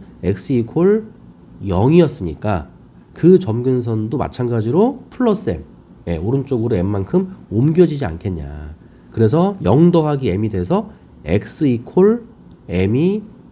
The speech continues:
새로운 점근선이 되는 거지. 예, 근데 Y축 방향으로 이동을 시켰어. Y축 방향이라는 거는 위아래로만 움직인 거야.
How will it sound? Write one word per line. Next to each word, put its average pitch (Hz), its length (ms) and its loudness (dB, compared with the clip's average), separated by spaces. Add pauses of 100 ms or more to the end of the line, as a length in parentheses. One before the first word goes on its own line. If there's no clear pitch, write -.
새로운 180 520 2
점근선이 107 580 -2 (140)
되는 95 260 -2
거지. 71 280 -14 (640)
예, 82 200 0
근데 143 540 0 (300)
Y축 151 600 2
방향으로 185 460 0
이동을 143 400 0
시켰어. - 460 -6 (320)
Y축 175 460 2
방향이라는 165 540 0
거는 139 300 -2
위아래로만 175 520 4
움직인 104 340 -2
거야. 76 180 -10